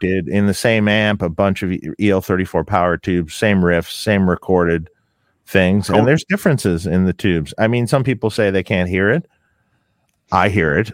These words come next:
Speaker 1: uh, but then again, some people can't hear things like that. So, uh, are they all similar? Yes, they're all similar. But, you know, some things you have to l-, listen.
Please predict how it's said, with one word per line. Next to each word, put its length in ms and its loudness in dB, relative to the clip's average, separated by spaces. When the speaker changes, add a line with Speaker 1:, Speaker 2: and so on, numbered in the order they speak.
Speaker 1:
uh, 380 2
but 560 -4
then 220 0
again, 480 -2
some 200 -10
people 300 -4
can't 300 -2
hear 180 -2
things 320 -6
like 180 -10
that. 280 -6
So, 360 -4
uh, 280 4
are 260 4
they 160 4
all 140 4
similar? 400 2
Yes, 340 -2
they're 140 -2
all 80 -4
similar. 500 -12
But, 260 -6
you 100 0
know, 140 0
some 240 0
things 320 -2
you 120 4
have 100 2
to 80 4
l-, 340 -2
listen. 720 -4